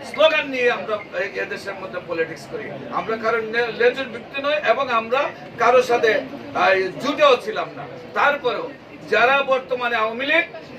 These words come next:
তারা আমাদেরকে আওয়ামী লীগ বানাইতে চায়। যারা আজকে বিএনপি,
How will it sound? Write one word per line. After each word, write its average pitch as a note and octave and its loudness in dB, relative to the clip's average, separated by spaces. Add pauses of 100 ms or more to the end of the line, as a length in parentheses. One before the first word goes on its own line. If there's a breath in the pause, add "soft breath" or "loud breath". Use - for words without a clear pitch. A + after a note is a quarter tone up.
(280)
তারা C#4 4 (480)
আমাদেরকে B3 2
আওয়ামী G#3 2
লীগ F#3+ -4
বানাইতে E3+ -4
চায়। A2 -10 (360)
যারা B3 6
আজকে C#4 -2
বিএনপি, C#4+ -2